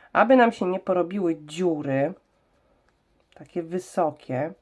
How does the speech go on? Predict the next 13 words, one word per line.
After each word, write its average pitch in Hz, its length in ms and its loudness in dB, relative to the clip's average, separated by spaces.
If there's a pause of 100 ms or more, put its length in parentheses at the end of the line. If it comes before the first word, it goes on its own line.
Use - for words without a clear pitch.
w - 60 -20
tej 160 160 -6
serwetce, 139 960 -8 (680)
takie 160 300 -6
prześwity. 180 960 -2 (1900)
Robię 180 340 4
jeszcze 269 440 2
jedno 190 440 2
oczko 170 380 -2
ścisłe. 139 840 -2 (2000)
Wbijam 214 520 0
się - 240 -12
tutaj - 580 -12